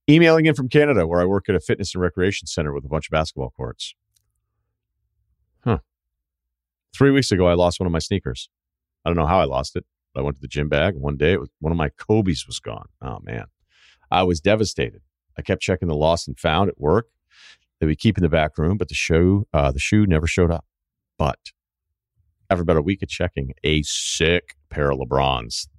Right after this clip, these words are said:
that looked barely worn appeared in one of the lost and found bins. Naturally, I had to see if they were my size,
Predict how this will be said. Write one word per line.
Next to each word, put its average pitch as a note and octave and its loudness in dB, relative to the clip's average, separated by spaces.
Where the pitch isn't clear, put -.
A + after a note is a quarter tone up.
that C2 -6
looked C#2+ -8
barely D2 0
worn C2 -2
appeared D#2 0
in C#2+ -8
one D2 -2
of C#2 -2
the B1+ -8
lost C2 -2
and C2 -12
found C2+ -2
bins. A#1+ -8
Naturally, G2 2
I D#2+ 2
had E2+ 2
to D#2+ -4
see E2+ -2
if D#2+ -2
they E2 0
were D2+ 0
my C#2+ -2
size, C#2+ -4